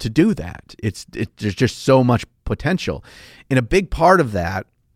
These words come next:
really is you saying, like, "I'm absorbing things in, and maybe I'm learning things from stuff outside of the mini painting,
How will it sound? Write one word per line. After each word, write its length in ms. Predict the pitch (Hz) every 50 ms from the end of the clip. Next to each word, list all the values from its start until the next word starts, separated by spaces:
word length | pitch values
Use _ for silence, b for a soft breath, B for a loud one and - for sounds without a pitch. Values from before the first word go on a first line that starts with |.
| _ _ _ _ _ _ _ _ _ _ _ _ - -
really 520 | 104 101 123 156 165 151 135 123 101 -
is 480 | - 104 107 107 104 104 101 95 87 -
you 260 | - 98 120 143 151
saying, 520 | 131 - - - 147 160 160 143 110 101 104
like, 200 | 98 95 95 - -
"I'm 140 | 92 95 92
absorbing 420 | 85 87 98 104 107 107 113 107
things 380 | - - 104 101 98 95 - -
in, 320 | 123 123 135 135 135 127
and 140 | 117 95 90
maybe 200 | 92 98 104 110
I'm 120 | 101 92 90
learning 240 | 95 98 101 98
things 240 | 90 - 98 98 90
from 140 | - - 90
stuff 200 | - - 82 -
outside 380 | 76 - - - - 104 113 117
of 80 | 110
the 60 | 107
mini 200 | 107 110 107 107
painting, 400 | 101 - - 110 107 107 104 98